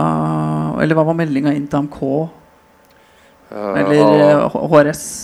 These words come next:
Speaker 2: Ja,
Speaker 1: mener
Speaker 2: det
Speaker 1: jeg.
Speaker 2: går vel, eh, via H-, H R S, eh, eh, det var jo den meldinga vi hørte ho-, ho,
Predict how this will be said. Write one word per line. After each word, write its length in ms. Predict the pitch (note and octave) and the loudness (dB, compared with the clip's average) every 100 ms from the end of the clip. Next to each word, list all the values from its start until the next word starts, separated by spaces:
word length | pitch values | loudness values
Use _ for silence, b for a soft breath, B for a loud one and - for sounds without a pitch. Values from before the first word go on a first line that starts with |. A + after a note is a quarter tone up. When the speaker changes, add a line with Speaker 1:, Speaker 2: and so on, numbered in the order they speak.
| - | -6
Speaker 2:
Ja, 160 | A2+ G#2 G#2 | 2 2 4
Speaker 1:
mener 100 | D#3 | 0
Speaker 2:
det 60 | |
Speaker 1:
jeg. 80 | D#3+ | -2
Speaker 2:
går 220 | A#2 A#2+ G2+ | 2 4 4
vel, 240 | G2 G2 F#2+ | 0 0 0
eh, 280 | F#2+ F#2 F#2+ F#2 | 0 0 -2 -2
via 220 | G#2+ G#2 | 0 0
H-, 340 | G2 G2 F#2 F#2+ | 0 -4 -6 -6
H 140 | G#2 G#2 | -2 0
R 80 | A2+ | 0
S, 120 | - - - F#2+ | -2 -12 -10 -6
eh, 320 | F#2 F#2 F2+ F2+ - b b b b b b b _ A2+ | -2 -2 -4 -6 -12 b b b b b b b _ -4
eh, 380 | A2 G2 G2 F#2+ A#2 | 0 0 0 0 4
det 80 | C3+ | 6
var 100 | C3+ | 6
jo 80 | |
den 120 | A2+ A#2 | 6 4
meldinga 300 | B2 A2+ G2+ | 2 2 -2
vi 80 | F#2+ | -6
hørte 360 | A2+ - A2 G2 | -8 -10 -10 -8
ho-, 300 | G2 G2 F#2+ | -8 -8 -8
ho, 80 | G2+ | -8